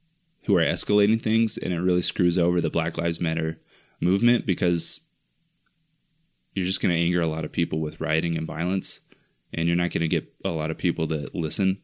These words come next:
whereas actual proper protesting will get more people to listen, and it's kind of more beautiful in a way,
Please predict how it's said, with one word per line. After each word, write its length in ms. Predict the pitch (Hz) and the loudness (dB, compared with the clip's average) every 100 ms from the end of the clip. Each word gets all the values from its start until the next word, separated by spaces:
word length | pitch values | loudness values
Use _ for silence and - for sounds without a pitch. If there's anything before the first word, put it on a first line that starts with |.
| - - - - | -16 -20 -20 -6
whereas 600 | 87 82 80 78 85 - - - - - | 0 2 2 2 0 -2 -6 -18 -6 -2
actual 360 | 90 - 92 | 0 0 -2
proper 360 | 82 82 82 80 | -2 -4 -2 -4
protesting 880 | - 82 - 76 - 82 82 76 - | -2 -2 -2 -2 -2 -2 -2 -4 -2
will 200 | 82 85 | -2 0
get 200 | 85 87 | -2 0
more 160 | 82 | -2
people 300 | - 82 76 | -2 -4 -4
to 60 | 78 | -6
listen, 560 | 78 78 - - - - | -4 -4 -4 -4 -10 -8
and 160 | 80 | -6
it's 160 | 78 - | -2 -4
kind 220 | - 87 | -2 -4
of 80 | 78 | -2
more 160 | 80 78 | -2 -4
beautiful 540 | 80 80 76 73 78 | -2 -2 -2 -4 -4
in 60 | 76 | -4
a 100 | 76 | -4
way, 220 | 80 | -6